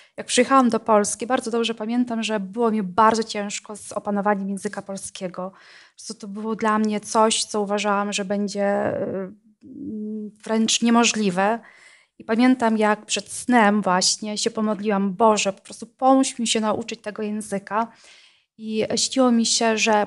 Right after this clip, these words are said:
płynnie mówię w języku polskim. I jak się obudziłam, to zdałam sobie sprawę, że to był sen proroczy i Bóg po prostu mi w ten sposób objawił i też mnie uspokoił, że ja się nauczę tego języka. Może takie bardzo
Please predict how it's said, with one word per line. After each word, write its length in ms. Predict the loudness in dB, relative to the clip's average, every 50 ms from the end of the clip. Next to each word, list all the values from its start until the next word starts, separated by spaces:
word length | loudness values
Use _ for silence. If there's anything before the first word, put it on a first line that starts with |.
| -2
płynnie 480 | -6 -4 0 4 6 6 6 6 4 2
mówię 300 | 0 0 0 -2 -2 -2
w 20 |
języku 360 | -2 -4 -4 -6 -8 -10 -14 -14
polskim. 720 | _ -2 0 0 0 -2 -6 -10 -12 -12 -12 -12 -10 -6
I 60 | 0
jak 220 | 2 2 2 2
się 140 | 0 2 2
obudziłam, 800 | 2 0 0 -4 -4 -4 -4 -2 0 2 2 2 2 0 -4 -8 _
to 80 | -12
zdałam 260 | -4 2 4 6 6 6
sobie 200 | 4 0 -2 -2
sprawę, 280 | 0 4 6 6 6
że 80 | 6 4
to 120 | -2 -4
był 140 | -2 -2 -2
sen 260 | 2 2 2 2 0
proroczy 600 | 0 -2 0 4 6 6 6 4 2 -2 -4 -2 -4 -4 -6 -14 -20 -20 -20 -20 _
i 80 | -12 -10
Bóg 240 | -4 -2 -4 0 0
po 100 | -2 0
prostu 300 | 2 2 2 2 0 -2
mi 60 | -4
w 320 | -4 -6 -12 -20 -20 -14 _
ten 160 | -2 -2 -2
sposób 500 | -2 0 0 0 0 0 -2 -6 -6 -8
objawił 440 | -8 -4 0 2 4 4 4 2 -2 -6 -14 -16 _ _
i 80 | -12 -2
też 300 | 0 2 2 2 2 2
mnie 140 | 0 0 0
uspokoił, 760 | -2 -6 -6 -6 -4 -2 -2 -2 0 0 2 2 2 2 2
że 100 | 2 2
ja 100 | 2 2
się 120 | 2 4
nauczę 400 | 6 8 10 10 8 8 4 2
tego 240 | 2 2 0 0 0
języka. 480 | -4 -6 -6 -8 -8 -10 -10 -12 -12 -16 -20 -20 -20 -20 _ _ _ _
Może 220 | -10 -8 -4 0
takie 320 | 0 0 0 2 0 -2 -2 -4 -8
bardzo 760 | -6 0 2 2 2 2 0 0 2 2 0 -2 -6 _